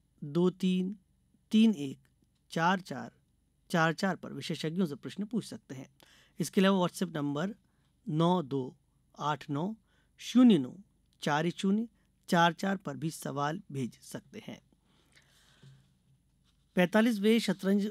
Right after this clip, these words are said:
ओलंपियाड के दौरान सेक्शन में कल बुडापेस्ट में भारतीय टीम ने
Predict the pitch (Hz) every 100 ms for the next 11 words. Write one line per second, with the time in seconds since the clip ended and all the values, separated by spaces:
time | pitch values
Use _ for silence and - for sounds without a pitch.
0 | - 180 185 185 180 190 - 147 139 131
1 | 156 196 175 - - 190 175 151 160 190
2 | - _ _ - 165 139 _ 165 170 185
3 | 185 180 - - 156 147 156 180 165 143
4 | 143 139 147 147 143 147 170